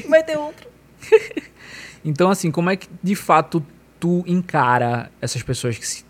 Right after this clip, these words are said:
Speaker 2: são teus fãs e que gostam tanto do teu trabalho?
Speaker 1: Ah, eu, eu, eu sinto como se todas fossem minhas amigas.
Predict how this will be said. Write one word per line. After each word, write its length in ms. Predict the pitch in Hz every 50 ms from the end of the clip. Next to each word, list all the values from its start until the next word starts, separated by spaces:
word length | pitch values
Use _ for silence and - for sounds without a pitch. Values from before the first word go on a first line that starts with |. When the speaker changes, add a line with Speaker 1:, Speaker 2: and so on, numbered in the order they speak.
| _
Speaker 2:
são 280 | - - - 143 135 131
teus 200 | - 127 120 -
fãs 360 | - - 135 131 131 127 113
e 60 | 120
que 120 | - - 120
gostam 500 | 117 123 123 135 139 135 - - 143 135 117
tanto 240 | 123 117 113 -
do 100 | 127 120 110
teu 120 | - 117 -
trabalho? 540 | - 110 110 110 113 113 110 117 113 131 - _ _ -
Speaker 1:
Ah, 200 | - 214 220 220
eu, 100 | 226 233
eu, 120 | 240 247 240 _ -
eu 220 | - 254 269 285 320
sinto 360 | - - - 262 262 - -
como 200 | - 277 269 262
se 140 | - 285 269 - _ _ -
todas 320 | - 262 247 240 277 330 -
fossem 400 | - 285 247 - - 285 269 262
minhas 300 | 240 240 247 262 262 285
amigas. 580 | 359 359 240 156 - - 180 - - - -